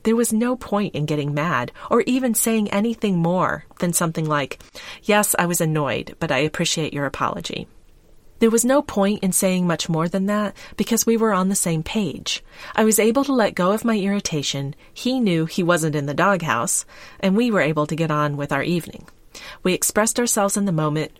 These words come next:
resolved it, then let it go. Very much as Lucy would teach us twenty years later in that hotel room. The lesson was reinforced again with Molly and her vet visit this week. I thought,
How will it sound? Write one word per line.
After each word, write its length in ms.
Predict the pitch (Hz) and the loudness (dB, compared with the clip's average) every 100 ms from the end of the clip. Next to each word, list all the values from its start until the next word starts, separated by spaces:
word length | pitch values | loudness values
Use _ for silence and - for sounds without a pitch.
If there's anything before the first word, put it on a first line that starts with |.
| - | -4
resolved 460 | 160 156 143 143 | -2 0 0 0
it, 160 | 156 - - - | -4 -4 -12 -4
then 220 | 160 147 | -2 -2
let 140 | 143 | -4
it 120 | 139 - | -6 -6
go. 320 | - - - _ _ _ _ 190 | -8 -8 -10 _ _ _ _ 0
Very 260 | 214 220 | 4 4
much 320 | 202 190 143 - | 4 2 2 -2
as 140 | 175 | 0
Lucy 320 | 180 175 165 | 0 0 0
would 140 | 147 147 | 0 0
teach 300 | - 208 - | 0 0 -2
us 220 | 117 - | -2 -2
twenty 280 | - 175 160 | -2 0 0
years 300 | 151 147 - | 0 -2 -2
later 400 | 160 147 110 160 - | -2 -2 -4 -8 -8
in 140 | 170 151 | -4 -2
that 200 | 143 - | -2 -4
hotel 380 | 151 - 151 127 | -6 -4 -4 -4
room. 180 | 82 - - - - - - - - - - | -8 -12 -20 -20 -20 -20 -20 -20 -18 -8 2
The 80 | |
lesson 320 | 220 226 233 220 | 4 4 4 2
was 160 | 202 | 2
reinforced 480 | 202 196 - 202 - | 2 0 0 -2 -2
again 440 | 160 190 196 147 | -2 0 0 0
with 160 | 143 151 | -2 -2
Molly 380 | 156 156 151 135 | 0 2 0 -2
and 140 | 147 | -2
her 100 | 156 | -2
vet 260 | 147 160 - | 0 -2 -2
visit 300 | 151 147 - | -4 -4 -6
this 240 | 139 - | -4 -2
week. 340 | 190 - - - - - - | -2 -4 -8 -20 -20 -18 -4
I 100 | 190 | -2
thought, 260 | - 170 | 2 0